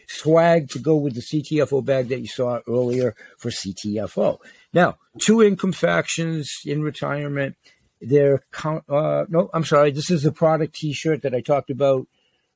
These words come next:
yesterday, Sea Miracle, uh, seven forms of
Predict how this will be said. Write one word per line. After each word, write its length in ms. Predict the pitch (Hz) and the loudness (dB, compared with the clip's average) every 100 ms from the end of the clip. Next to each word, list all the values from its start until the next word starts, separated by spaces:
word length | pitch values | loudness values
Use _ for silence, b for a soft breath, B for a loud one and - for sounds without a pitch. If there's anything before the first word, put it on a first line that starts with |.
| _ 104 - | _ -12 -2
yesterday, 720 | 147 143 - 123 131 127 123 - | 0 0 -2 -2 0 0 -4 -10
Sea 320 | - 143 139 | -8 -4 -2
Miracle, 720 | 135 131 131 - 135 135 123 _ _ _ _ _ _ | -2 -2 -2 -4 -4 -2 -6 _ _ _ _ _ _
uh, 200 | - 95 | -10 -8
seven 340 | - 139 127 123 | -2 0 0 -4
forms 460 | 131 127 123 - | -4 -4 -4 -6
of 120 | 113 | -10